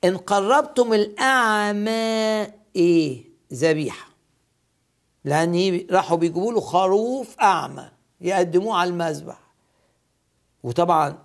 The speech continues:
الكتاب كان بيقول إن الذبائح تبقى الحيوانات بلا لوم، ما فيهاش عيوب. الأعمى ما يتقدمش، الخروف الم-، المريض ما يتقدمش. "وإن قربتم الأعرج والسقيم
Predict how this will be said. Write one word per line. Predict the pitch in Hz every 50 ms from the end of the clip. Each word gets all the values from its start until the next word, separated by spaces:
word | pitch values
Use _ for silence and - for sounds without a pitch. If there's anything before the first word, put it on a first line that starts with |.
| _ _ -
الكتاب | - - 143 - - 190 190 185
كان | 185 165 147 139
بيقول | 131 151 - - - 170 208 214 208 202 - 170
إن | 151 151
الذبائح | 135 120 147 147 170 185 175 -
تبقى | - 190 185 165 170 170 170 175 175 - - _ -
الحيوانات | - 131 120 - 139 143 160 185 190 170
بلا | 156 185 185 196
لوم، | 214 247 277 254 160 123 117 113
ما | 117
فيهاش | - 147 143 -
عيوب. | 143 165 214 240 262 208 - - _ _ _ _ -
الأعمى | 135 135 131 127 - - 185 185 185 196 196 190
ما | 180
يتقدمش، | 170 175 - 165 147 143 147 190 208 208 - - - _ _ _ _ _ _ _ _ - 156
الخروف | 147 151 147 139 143 - 151 156 175 208 190 - 170
الم-، | 160 165 170
المريض | 180 185 - - 175 151 151 156 151 - - - 147 156 165 165 196 214 208 180
ما | 175 165
يتقدمش. | 151 - - 156 151 143 151 190 208 220 220 208 - - _ _ _ _ _ _ _ _ -
"وإن | 160 170 180 175 170
قربتم | 175 - 196 185 185 196 247 277 277 - - - 220 202 196
الأعرج | 196 190 190 190 - 226 247 247 240 226 214 202 190 175 160 151 147 139 131 127 135 139
والسقيم | 135 170 175 147 - - - 175 165 - - 220 240 247 254 269 277 285 285 277